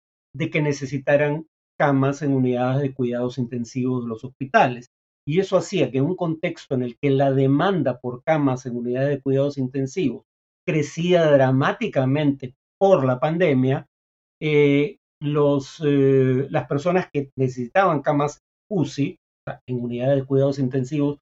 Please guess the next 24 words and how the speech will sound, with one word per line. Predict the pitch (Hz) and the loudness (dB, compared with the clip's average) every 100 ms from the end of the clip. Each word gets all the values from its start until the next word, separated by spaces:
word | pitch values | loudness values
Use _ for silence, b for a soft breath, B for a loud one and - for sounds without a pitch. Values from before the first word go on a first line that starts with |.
| _ _ | _ _
por | 139 135 | 0 2
no | 139 160 | 4 4
haberse | 160 165 139 131 | 4 0 -2 0
vacunado | 131 131 175 175 143 139 - - | 0 -2 0 2 2 0 -2 -8
y | 127 | -10
haberse | 123 110 127 131 - 135 139 _ | -8 -8 -10 -10 -6 -6 -6 _
contagiado, | 139 143 165 208 151 123 214 _ _ _ _ _ - | -8 -6 -4 0 2 0 -4 _ _ _ _ _ -4
eh, | 160 - | -2 -2
res-, | 156 175 - - | -2 -4 -4 -6
reducían | 165 170 170 165 180 160 160 | -2 -2 -2 -4 -2 0 0
la | 160 | 0
oferta | 131 147 135 - 151 | 0 0 0 0 -4
disponible | 147 - 151 139 127 123 143 - _ _ _ _ | -4 -2 2 2 2 0 -4 -8 _ _ _ _
para | 143 131 131 _ _ | 0 0 -2 _ _
otros | - 143 190 | -6 -2 -2
pacientes | 185 151 170 160 185 | -2 -2 0 -4 -4
de | 170 | -6
covid | - 180 190 190 _ | 0 2 2 0 _
o | 151 | -4
para | 151 143 | 2 2
otros | 147 156 | 2 -6
pacientes | - - 139 139 139 135 | -10 -8 -4 -2 -2 -4
en | 131 | -4
general. | 139 151 220 135 | -4 -2 0 -2